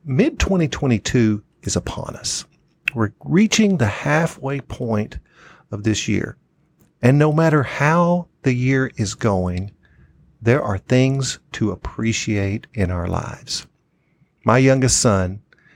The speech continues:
is graduating high school tomorrow night. And being the parent of children who loved sports,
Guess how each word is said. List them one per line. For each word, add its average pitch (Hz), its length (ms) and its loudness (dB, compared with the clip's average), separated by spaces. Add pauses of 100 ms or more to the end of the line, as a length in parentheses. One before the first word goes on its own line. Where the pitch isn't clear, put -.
(140)
is 98 140 -2
graduating 101 560 2
high 101 220 2
school 92 580 -2 (600)
tomorrow 87 380 0
night. 82 320 -8 (1000)
And 104 140 2
being 170 320 4
the 131 80 4
parent 139 540 0 (420)
of 101 160 0
children 135 540 0
who 110 200 -2
loved 120 760 -2 (240)
sports, - 800 -2